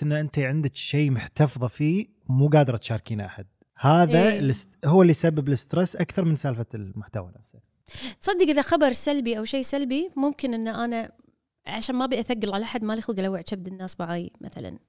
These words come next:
Speaker 2: بس إذا الشيء مفرح، أحس ما أقدر أسكت. يعني أنا
Speaker 1: والله أنا
Speaker 2: حاولت
Speaker 1: بالحالتين.
Speaker 2: مثلًا، مثلًا، مثلًا لمن، آه، وحدة مثلًا she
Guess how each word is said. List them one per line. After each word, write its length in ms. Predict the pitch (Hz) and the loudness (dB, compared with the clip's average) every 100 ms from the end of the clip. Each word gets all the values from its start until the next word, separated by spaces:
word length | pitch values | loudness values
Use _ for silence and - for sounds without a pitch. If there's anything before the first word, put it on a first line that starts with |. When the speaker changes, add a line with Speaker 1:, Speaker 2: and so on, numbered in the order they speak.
| _ | _
Speaker 2:
بس 260 | 208 254 277 | -6 -4 -2
إذا 140 | 254 | 0
الشيء 360 | 254 - 330 302 | 0 0 2 2
مفرح، 680 | 285 - 277 359 - - _ - | 2 0 -4 -4 -8 -18 _ -16
أحس 260 | 202 226 - | -10 -6 -4
ما 100 | 202 | -4
أقدر 240 | 208 208 175 | -4 -6 -8
أسكت. 300 | - - - - _ _ 233 | -12 -16 -20 -20 _ _ 0
يعني 280 | 226 233 | 0 2
أنا 180 | 254 262 | 2 2
Speaker 1:
والله 40 | 277 | 4
أنا 80 | 262 | 4
Speaker 2:
حاولت 120 | - | 4
Speaker 1:
بالحالتين. 380 | 277 269 269 - | 4 2 2 0
Speaker 2:
مثلًا، 220 | 240 214 _ _ _ - | -2 -4 _ _ _ -8
مثلًا، 300 | 254 247 226 | -6 -2 -2
مثلًا 460 | 233 240 214 196 - _ _ _ _ | -2 -4 -4 -6 -10 _ _ _ _
لمن، 640 | 220 226 220 220 214 214 208 | -8 -4 -2 -4 -4 -6 -4
آه، 500 | 202 202 196 196 - - - 214 | -6 -6 -6 -8 -10 -18 -20 -8
وحدة 320 | 247 - 254 | -6 0 0
مثلًا 280 | 247 247 247 | 0 -2 -2
she 160 | 240 | -2